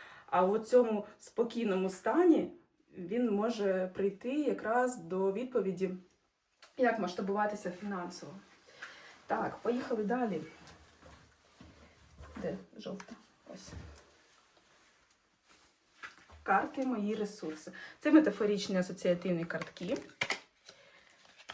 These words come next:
Тут уже кожна людина сама розказує,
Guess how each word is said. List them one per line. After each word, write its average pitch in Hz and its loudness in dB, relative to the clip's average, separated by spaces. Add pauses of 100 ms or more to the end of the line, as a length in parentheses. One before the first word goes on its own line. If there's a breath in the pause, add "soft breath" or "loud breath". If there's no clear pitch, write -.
(180)
Тут 311 -4
уже 196 4
кожна 196 8
людина 214 4
сама 226 2 (1000 loud breath)
розказує, 233 2